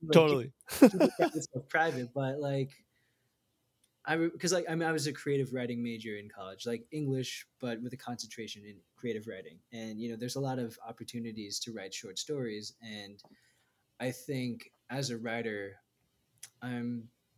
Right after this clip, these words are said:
Speaker 1: like, I don't wanna brag, but, like, I'm really good at writing dialogue between people.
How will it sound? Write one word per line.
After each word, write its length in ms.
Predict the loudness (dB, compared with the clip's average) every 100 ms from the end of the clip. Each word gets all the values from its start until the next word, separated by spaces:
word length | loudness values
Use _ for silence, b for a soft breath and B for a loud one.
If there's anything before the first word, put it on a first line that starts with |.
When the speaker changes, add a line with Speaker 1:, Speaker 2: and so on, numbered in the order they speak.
| _
Speaker 1:
like, 100 | -6
I 40 | -4
don't 80 | -2
wanna 140 | -4
brag, 300 | -6 -8 -6
but, 80 | -2
like, 160 | -2 -2
I'm 120 | -4
really 280 | 2 4 4
good 460 | 2 -2 -2 -4 -10
at 160 | -10 -2
writing 300 | -2 -2 -4
dialogue 460 | -6 -6 -8 -10
between 340 | -14 -16 -18 -18
people. 480 | -18 -18 -20 -20